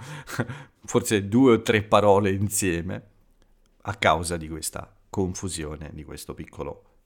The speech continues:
blocco mentre parliamo. Bene, quindi dicevo che, ehm,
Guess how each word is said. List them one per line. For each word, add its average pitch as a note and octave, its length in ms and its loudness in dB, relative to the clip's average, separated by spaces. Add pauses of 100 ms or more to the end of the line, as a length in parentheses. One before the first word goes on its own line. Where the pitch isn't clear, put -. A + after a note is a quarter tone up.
blocco E2+ 800 -4 (200)
mentre E2 400 -6
parliamo. - 600 -14 (920)
Bene, G2+ 420 2 (1000)
quindi G#2 260 4
dicevo F#2 600 0
che, F2 360 -4
ehm, E2+ 1000 -6